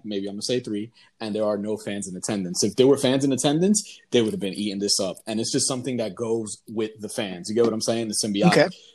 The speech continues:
Speaker 1: So, but that's her M O, though. And, I mean, as far as for getting tired with that, I don't, I, I really don't blame it on the dancing.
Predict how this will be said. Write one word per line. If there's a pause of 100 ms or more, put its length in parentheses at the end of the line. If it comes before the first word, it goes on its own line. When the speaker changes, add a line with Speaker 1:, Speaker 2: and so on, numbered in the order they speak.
(160)
Speaker 1:
So,
but
that's
her
M
O,
though.
And,
I
mean, (260)
as
far
as
for
getting
tired
with
that,
I
don't,
I, (320)
I
really
don't
blame
it
on
the
dancing.